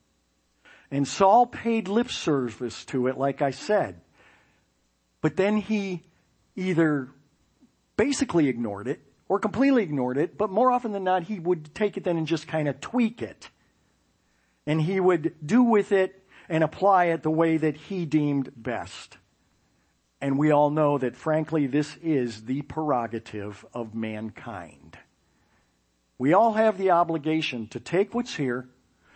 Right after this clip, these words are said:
and to read it, even the stuff we understand, but then, then we give ourselves permission either in rea-, in, by, by action or by thought to do what we want with it.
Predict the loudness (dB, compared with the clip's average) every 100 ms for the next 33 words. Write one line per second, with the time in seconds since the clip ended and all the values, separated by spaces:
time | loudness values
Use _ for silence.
0 | _ -4 -2 2 2 4 4 2 -2 -20
1 | _ 2 2 2 2 4 4 2 2 -2
2 | 0 2 2 0 2 2 0 -6 -8 -2
3 | 0 2 2 2 2 2 2 2 0 -4
4 | 0 0 0 0 0 0 0 0 0 0
5 | 0 0 -2 0 0 0 -2 0 0 0
6 | 2 2 2 -2 -2 -4 -6 -18 -2 0
7 | 4 2 2 0 4 4 4 -2 _ _
8 | _ _ _ -4 0 4 4 4 4 4
9 | 4 2 0 -2 0 -2